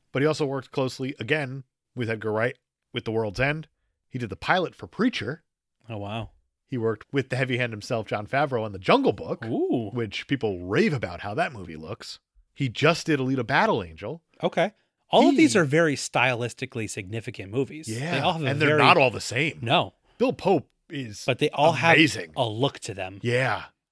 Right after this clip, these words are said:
Speaker 2: That's
Speaker 1: He
Speaker 2: impressive.
Speaker 1: is absolutely amazing
Speaker 2: That's
Speaker 1: what he does.
Speaker 2: incredible. Good for him. He could be my Pope.
Speaker 1: I, okay.
Speaker 2: <laughs>
Speaker 1: <laughs> All right. At this record store, Knives wants a Clash at Demon Head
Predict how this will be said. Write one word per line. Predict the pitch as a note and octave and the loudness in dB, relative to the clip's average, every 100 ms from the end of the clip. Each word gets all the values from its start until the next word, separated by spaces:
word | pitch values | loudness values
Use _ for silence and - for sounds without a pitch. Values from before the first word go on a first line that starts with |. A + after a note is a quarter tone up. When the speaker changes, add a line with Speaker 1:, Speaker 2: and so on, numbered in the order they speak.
| _ | _
Speaker 2:
That's | E3 | 0
Speaker 1:
He | G3 | 2
Speaker 2:
impressive. | A2 G2 D#3 - | 2 4 2 2
Speaker 1:
is | |
absolutely | C3+ C3+ - A#2+ A#2 G2 | 0 2 0 -4 -4 -8
amazing | E2+ F#2+ G#2 G#2 D#2+ D2 | -12 -10 -8 -6 -8 -12
Speaker 2:
That's | C#2+ E3 | -8 -4
Speaker 1:
what | A2 | -4
he | F#2+ | -4
does. | G#2+ | -6
Speaker 2:
incredible. | E3 B2+ F#2+ - _ _ _ - | -4 -4 -6 -10 _ _ _ -4
Good | D#4 | -4
for | - C#3 | 0 -2
him. | G#2+ G#3 C3+ _ _ _ _ _ _ | 2 0 0 _ _ _ _ _ _
He | B2 | -10
could | - | -4
be | |
my | D3 D#3 | -2 -2
Pope. | - A#2+ - - _ _ - | -4 -6 -8 -12 _ _ -10
Speaker 1:
I, | C3+ - | -8 -6
okay. | D3 - C3+ _ _ | -8 -10 -12 _ _
Speaker 2:
<laughs> | - - | -6 2
Speaker 1:
<laughs> | A#3 - - F#3 - B3+ - - - | 4 6 8 8 8 4 2 -8 2
All | G3+ - | 2 8
right. | F#3 G3+ _ _ _ _ _ | 6 6 _ _ _ _ _
At | G3+ G#3 | 4 4
this | F#3 | 6
record | F#3 F3+ D#3+ | 4 4 0
store, | - D#3+ C#3+ C#3 _ _ _ _ - | 4 6 8 6 _ _ _ _ 2
Knives | C#3+ D3 B2 | 4 4 0
wants | C3 B2 - | -6 -6 -4
a | B2 A2 | -2 -2
Clash | - G#3 G#3+ F#3+ | 0 2 2 0
at | - | -4
Demon | E3+ D#3 | -4 -4
Head | C#3 C#3 B2+ A#2+ | -2 -4 -4 -6